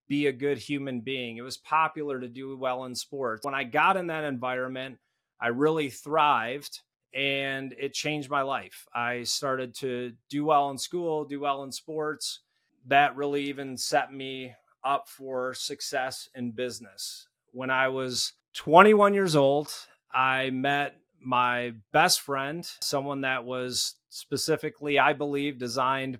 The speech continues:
by God to go on the next twenty-five-year journey of my life, which was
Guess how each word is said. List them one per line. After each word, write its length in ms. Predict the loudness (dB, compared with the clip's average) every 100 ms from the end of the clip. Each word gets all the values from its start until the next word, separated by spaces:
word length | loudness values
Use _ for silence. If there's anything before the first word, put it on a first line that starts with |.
| _
by 260 | 2 4 4
God 500 | 2 0 -2 -4 -6
to 400 | -4 -2 -4 -8 _ _ _ _ _ 8
go 220 | 10 10
on 280 | 8 6 0
the 100 | -4
next 320 | -4 -4 -6
twenty-five-year 1120 | -6 -4 -4 -2 0 0 -4 -6 -4 -4 -6 -8
journey 340 | -6 -4 -6
of 100 | -6
my 160 | -4 -2
life, 480 | 4 4 4 0 -8
which 240 | -12 -10
was 540 | -6 -4 -4 -6 -8